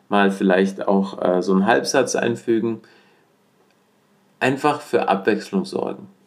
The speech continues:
Nummer fünf ist, ähm, man sagt, schreibe, wie man spricht, bezieht sich vor allem auf die Verwendung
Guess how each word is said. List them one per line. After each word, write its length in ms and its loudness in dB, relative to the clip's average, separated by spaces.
Nummer 220 2
fünf 500 0
ist, 460 0
ähm, 540 2
man 120 -2
sagt, 540 0
schreibe, 800 0
wie 80 4
man 200 0
spricht, 580 -2
bezieht 340 -4
sich 200 -8
vor 140 -2
allem 380 2
auf 220 0
die 120 -16
Verwendung 760 2